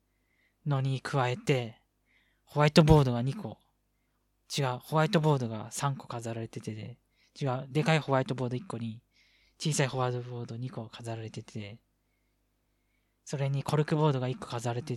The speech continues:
て、机が、机がなんか、そうだ、お前、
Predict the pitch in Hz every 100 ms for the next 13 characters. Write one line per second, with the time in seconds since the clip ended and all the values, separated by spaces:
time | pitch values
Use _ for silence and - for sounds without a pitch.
0 | 117 113 107 104 110 _ _ _ _ _
1 | _ _ - - 165 160 151 143 143 -
2 | _ _ _ _ _ _ _ - - 170
3 | 165 156 156 143 98 101 131 _ _ _
4 | _ _ _ _ _ _ _ - 175 135
5 | 123 123 117